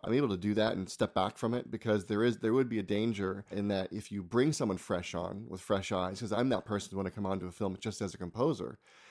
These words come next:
and you're, like, their first test audience. You're the outsider that hasn't been involved, and you can ask all these questions, you know, and that's good because your job is, is gonna, gonna be to tell the story and make it, the story work. If you're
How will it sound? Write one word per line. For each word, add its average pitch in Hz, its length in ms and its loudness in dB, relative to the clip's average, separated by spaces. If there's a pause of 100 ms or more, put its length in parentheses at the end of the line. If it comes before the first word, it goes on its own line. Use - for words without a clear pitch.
(180)
and 107 320 4
you're, 120 160 6
like, 107 220 4
their 104 160 2
first - 400 0 (180)
test 113 300 -2
audience. 85 460 -6
You're 113 260 2
the 113 160 2
outsider 104 500 2
that 90 120 -4
hasn't 98 320 -2
been 95 80 -2
involved, 95 480 2
and 92 100 -4 (240)
you 107 100 0
can - 120 0
ask 113 180 0
all 113 60 2
these 104 160 -2
questions, 113 520 0
you 104 60 -2
know, 98 220 -2 (100)
and 120 80 0
that's 117 160 2
good 117 380 6
because 101 480 2
your 110 120 4
job 101 300 2
is, 104 180 -4
is 101 140 -8
gonna, 101 200 -2
gonna 98 100 -2
be 98 120 -4
to 98 80 -6
tell 98 240 0
the 98 60 -4
story 95 380 -2
and 92 80 -2
make 95 160 -4
it, - 100 -12
the 92 60 -10
story 92 280 -4
work. 107 300 0
If 87 140 -10
you're 98 180 -4